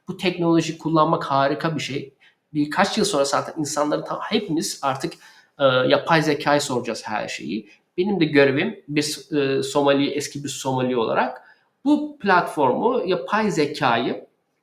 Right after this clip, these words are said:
siz şarap severlerle buluşturmaktı. Aşağıya linki bırakıyorum ben. Dediğim gibi her şeyi sorabilirsiniz.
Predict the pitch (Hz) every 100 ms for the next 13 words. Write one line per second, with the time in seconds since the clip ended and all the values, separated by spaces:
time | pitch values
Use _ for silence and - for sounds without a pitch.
0 | _ _ - 202 196 170 175 190 - 139
1 | 123 117 117 143 226 - - _ 190 190
2 | - 151 131 110 117 - 262 - _ _
3 | _ 196 214 254 247 240 240 233 208 220
4 | 220 226 196 139 127 156 - - _ 165
5 | 202 160 - - - - 160 160 - 123
6 | - 110 - - - - - - -